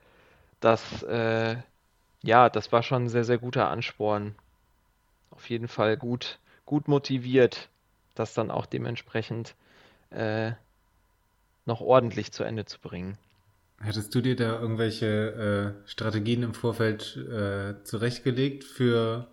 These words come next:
Speaker 2: schwierige Phasen, ob mental oder körperlich?
Speaker 1: Ähm,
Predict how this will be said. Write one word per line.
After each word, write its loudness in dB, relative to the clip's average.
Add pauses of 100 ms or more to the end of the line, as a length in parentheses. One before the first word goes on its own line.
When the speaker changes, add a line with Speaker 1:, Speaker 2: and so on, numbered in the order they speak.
(100)
Speaker 2:
schwierige -4
Phasen, -4 (460)
ob -8
mental -2
oder 0
körperlich? -4 (2000)
Speaker 1:
Ähm, 2